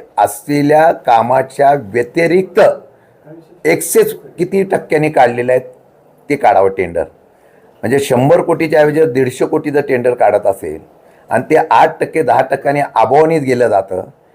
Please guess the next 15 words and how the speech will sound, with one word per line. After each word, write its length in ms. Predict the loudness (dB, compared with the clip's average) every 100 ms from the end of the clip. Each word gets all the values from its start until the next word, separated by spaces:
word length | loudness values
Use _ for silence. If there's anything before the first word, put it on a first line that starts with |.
| _ _ -6
मग 180 | -2 0 2
त्या 100 | 0
ठिकाणी 300 | 0 -2 0
मी 120 | 0
विधिमंडळामध्ये 800 | 0 0 0 2 2 2 0 -4
सुद्धा 260 | -2 -2
बरेच 420 | -2 -2 0 0
महाराष्ट्राचा 760 | 0 0 2 0 -2 0 0 0 -4 _ _
एक, 180 | -6 -2
अ, 380 | 2 4 4 0 -2 -4 -2 0 -2 -6 -20 _ _ _ -4
पीडब्ल्यूडीचं 840 | 0 2 2 2 0 2 4 4
स्कॅनचं 640 | 0 -2 -2 0 -4 -4 -4 -2
सांगितलं 340 | -2 -2 -2
होतं 200 | -2
ना, 80 | -2